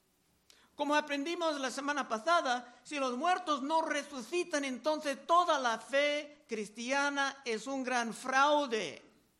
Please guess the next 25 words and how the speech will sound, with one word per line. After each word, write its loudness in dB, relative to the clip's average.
porque 0
se 0
basa 2
todo 2
toda 8
nuestra -6
fe -4
en -4
la 2
resurrección -2
de -4
los -8
muertos. -12
El -4
bautismo 6
mismo 0
es -2
simbólico -2
de 0
la 0
resurrección. -4
Te 0
bajas 0
del -2
agua 2